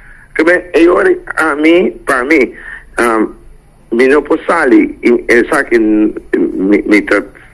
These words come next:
novanta e nove punto nove sicuro, ta-, è quello che da pure politica.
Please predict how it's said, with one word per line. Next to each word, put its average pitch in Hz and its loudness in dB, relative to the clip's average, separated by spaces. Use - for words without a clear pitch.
novanta 131 0
e 165 6
nove 135 2
punto 131 0
nove 95 0
sicuro, 117 0
ta-, - -4
è 147 0
quello 202 0
che 180 4
da 180 4
pure 202 0
politica. 185 0